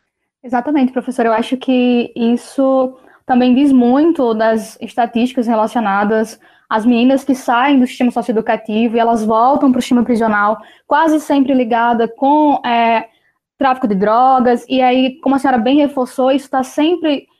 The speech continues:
quase sempre, digamos assim, ligado a, a alguém da família que já vinha, é, inserido nesse contexto. Eu acho que isso acaba, é,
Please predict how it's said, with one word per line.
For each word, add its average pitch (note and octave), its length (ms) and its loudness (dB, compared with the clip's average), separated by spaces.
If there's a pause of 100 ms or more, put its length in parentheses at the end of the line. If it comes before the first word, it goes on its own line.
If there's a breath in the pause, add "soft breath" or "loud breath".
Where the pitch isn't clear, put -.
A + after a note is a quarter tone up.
(120)
quase D4+ 380 2
sempre, C4 380 -2
digamos A#3 260 0
assim, B3+ 320 0 (200 loud breath)
ligado B3+ 600 2
a, A#3+ 60 4
a B3 240 2
alguém B3+ 420 2
da D4 100 2
família B3+ 540 2
que B3+ 160 -2
já B3+ 220 0
vinha, C#4+ 460 2
é, A3+ 260 -2
inserido B3+ 520 0
nesse B3 240 0
contexto. A#3+ 720 -4 (300 loud breath)
Eu C4 140 0
acho D#4 240 -2
que D4+ 120 -4
isso D4+ 200 -2
acaba, C#4 500 0
é, A#3+ 460 2